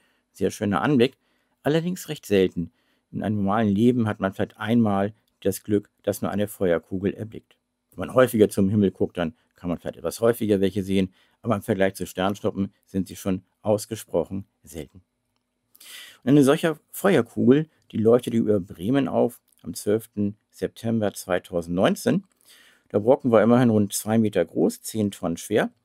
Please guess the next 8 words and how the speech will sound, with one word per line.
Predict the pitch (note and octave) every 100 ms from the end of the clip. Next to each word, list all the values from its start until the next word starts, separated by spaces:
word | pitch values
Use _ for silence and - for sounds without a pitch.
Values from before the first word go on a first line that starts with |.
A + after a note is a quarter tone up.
| _ _ _ _
Er | A2 A#2
ist | A2+
einer | G2 G#2
gewaltigen | F#2 F#2 A#2+ C3 A2+
Explosion | F#2+ - G#2 G2+ G2 F#2+
vergangen. | - E2 F2 G#2 E3 A#3 - _ _ _ _ _ _
Die | -
Explosion | A2+ - A2+ A2 G#2+ A#2 C#3 C#3+